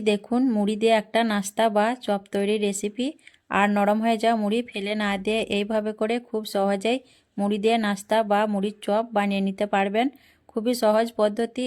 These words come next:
এবং খেতেও কিন্তু খুবই টেস্টি হয়। তার জন্য দেখুন এখানে আমি মুড়ি নিয়ে নিয়েছি পরিমাণ মতো।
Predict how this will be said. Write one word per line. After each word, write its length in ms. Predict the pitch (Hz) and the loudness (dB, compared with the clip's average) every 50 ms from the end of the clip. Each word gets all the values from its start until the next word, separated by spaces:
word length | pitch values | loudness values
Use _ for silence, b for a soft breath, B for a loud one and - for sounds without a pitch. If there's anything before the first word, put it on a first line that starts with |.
| - - | -2 -2
এবং 220 | 202 196 196 214 233 240 | -2 -2 -2 -2 -2 -2
খেতেও 300 | 240 - 202 196 208 208 208 | -4 -6 -6 -6 -6 -6 -6
কিন্তু 240 | - 226 220 214 240 | -6 -8 -6 -6 -6
খুবই 280 | 233 - 214 202 208 240 | -6 -6 -6 -4 -4 -6
টেস্টি 400 | 233 - 196 196 202 - - 233 233 | -4 -2 -4 -4 -4 -6 -6 -4 -2
হয়। 200 | 214 190 175 175 B B B B B B B B B B - | -2 -2 -2 -4 B B B B B B B B B B 4
তার 140 | 233 233 233 | 4 4 6
জন্য 180 | 220 262 262 262 262 | 6 4 4 4 4
দেখুন 320 | 233 240 240 240 - 254 247 | 2 0 0 0 -2 -2 0
এখানে 300 | 240 233 240 247 233 233 240 | 0 0 0 0 0 2 2
আমি 200 | 240 240 254 285 320 b b b b b b _ - | 2 2 2 0 -2 b b b b b b _ -4
মুড়ি 220 | 226 226 220 233 247 | -2 0 0 2 2
নিয়ে 180 | 240 240 226 226 | 2 2 2 0
নিয়েছি 320 | 220 226 220 214 - - 269 254 | 0 -2 -2 -2 -2 -2 -2 -2
পরিমাণ 360 | - 240 226 226 220 220 220 220 | -2 -2 -4 -4 -6 -6 -4 -2
মতো। 300 | 220 220 220 - - 254 | -2 -2 -4 -2 -2 -2